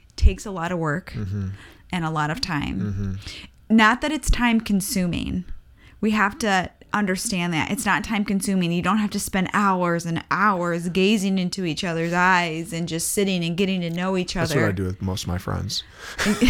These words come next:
Speaker 1: You and Chase.
Speaker 2: <laughs> So me and Chase became best friends. We're like, "Hey, let's just sit and gaze each other's eyes."
Speaker 1: <laughs> I mean, it was hanging out and doing all that stuff, but now that you're married and have
Speaker 2: It was?
Speaker 1: kids,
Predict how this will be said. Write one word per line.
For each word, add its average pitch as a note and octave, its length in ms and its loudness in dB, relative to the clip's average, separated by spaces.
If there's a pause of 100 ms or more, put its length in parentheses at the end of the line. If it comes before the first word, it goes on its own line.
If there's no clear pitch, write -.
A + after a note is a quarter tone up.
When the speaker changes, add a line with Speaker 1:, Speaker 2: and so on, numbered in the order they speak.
(200)
Speaker 1:
You G#3 220 0
and G3 120 0
Chase. F#3+ 500 2 (160)
Speaker 2:
<laughs> - 40 -2
So D#3+ 160 4
me C3 160 2
and G#2+ 60 0
Chase A2 200 2
became A2 240 0
best G2 180 -2
friends. F2+ 340 -2
We're A2+ 60 -2
like, A2 140 0
"Hey, B2+ 120 -4
let's B2 180 -2
just C4+ 180 -2
sit D#3 100 -4
and B2 100 -2
gaze A2 220 -2
each G2+ 120 -4
other's F#2+ 220 -2
eyes." F#2 380 -2 (500)
Speaker 1:
<laughs> - 480 -4
I F4+ 140 2
mean, G4 160 0
it D#4+ 140 2
was C4+ 340 4
hanging A#3+ 380 2
out A3 220 2
and G#3+ 140 2
doing G#3 260 2
all F#3 140 4
that F3+ 260 0
stuff, D4 340 0
but A3+ 120 0
now A3 160 4
that A3 120 -2
you're G3 160 -2
married G3 400 0
and G3 120 2
have F3 100 6
Speaker 2:
It C3 60 6
was? C3 400 4
Speaker 1:
kids, - 120 -2